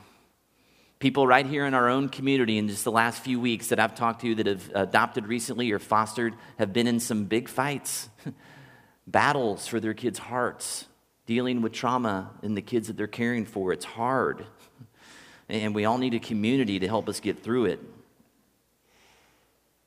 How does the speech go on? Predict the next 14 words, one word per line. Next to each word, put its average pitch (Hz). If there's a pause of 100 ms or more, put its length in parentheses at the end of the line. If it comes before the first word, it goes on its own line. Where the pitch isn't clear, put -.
(1040)
But -
you 127
know 123
what? 135
It 127
was 123
a 104
fight 117
for 113
God 101
to 110
win 95
your 98
heart. 104